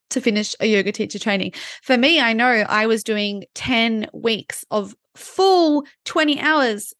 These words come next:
on every weekend, which was a lot. It was great,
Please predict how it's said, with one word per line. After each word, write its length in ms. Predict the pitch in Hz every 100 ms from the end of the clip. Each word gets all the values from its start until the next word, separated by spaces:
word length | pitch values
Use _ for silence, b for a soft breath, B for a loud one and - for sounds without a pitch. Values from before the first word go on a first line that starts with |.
| _
on 100 | 277
every 320 | 254 294 269
weekend, 460 | 254 262 269 240 196
which 180 | 262 -
was 220 | 330 -
a 120 | - 262
lot. 340 | 254 214 - B B -
It 100 | 415
was 140 | 427
great, 480 | 277 302 349 311 294